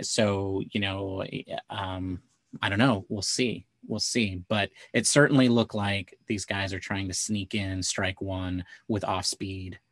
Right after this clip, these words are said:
uh, stuff, and the Giants are looking for fastballs to drive. So, you know, uh, I, or, you know, I mean, the more likely scenario is, is that I'm an idiot and I have no idea what I'm talking about,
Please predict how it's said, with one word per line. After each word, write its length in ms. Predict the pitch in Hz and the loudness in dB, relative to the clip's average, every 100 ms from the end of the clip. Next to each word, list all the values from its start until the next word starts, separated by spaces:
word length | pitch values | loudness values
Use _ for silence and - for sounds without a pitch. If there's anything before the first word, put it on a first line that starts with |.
| _ _ | _ _
uh, 280 | 101 92 90 | -6 -4 -4
stuff, 500 | - - 87 - - - | -4 -6 -6 -10 -16 -4
and 120 | 107 | -4
the 60 | 95 | 0
Giants 360 | 101 95 92 | 0 0 0
are 40 | 98 | -2
looking 240 | 95 101 | -2 -4
for 140 | 92 101 | -4 -4
fastballs 560 | 92 92 - 90 90 | -4 -6 -4 -4 -6
to 80 | - | -8
drive. 460 | 82 87 87 - - _ - - - - - - | -6 -4 -4 -8 -12 _ -20 -20 -18 -20 -18 -6
So, 440 | - 95 90 87 - - | -2 0 -2 -6 -12 -2
you 120 | 127 | 0
know, 180 | 92 85 _ _ _ _ _ - - - - | 0 -4 _ _ _ _ _ -20 -20 -18 0
uh, 120 | - - | 2 4
I, 100 | - - _ | 2 -2 _
or, 320 | - 240 349 285 | 2 10 12 12
you 120 | 311 | 12
know, 120 | 214 | 12
I 60 | 196 | 12
mean, 140 | 240 | 12
the 40 | |
more 160 | 214 226 | 12 12
likely 300 | 208 208 196 | 12 10 8
scenario 560 | - 147 135 135 127 120 | 8 8 10 8 8 6
is, 120 | 110 | 4
is 80 | 110 | 4
that 80 | |
I'm 160 | 113 123 | 6 6
an 80 | 104 | 4
idiot 280 | 107 131 120 | 4 4 4
and 60 | |
I 40 | 110 | 0
have 80 | 107 | 2
no 100 | 107 | 0
idea 240 | 104 101 | 0 -2
what 100 | 98 | -4
I'm 80 | 95 | -4
talking 400 | 98 98 135 131 | -2 0 2 4
about, 400 | 127 139 143 | 4 4 4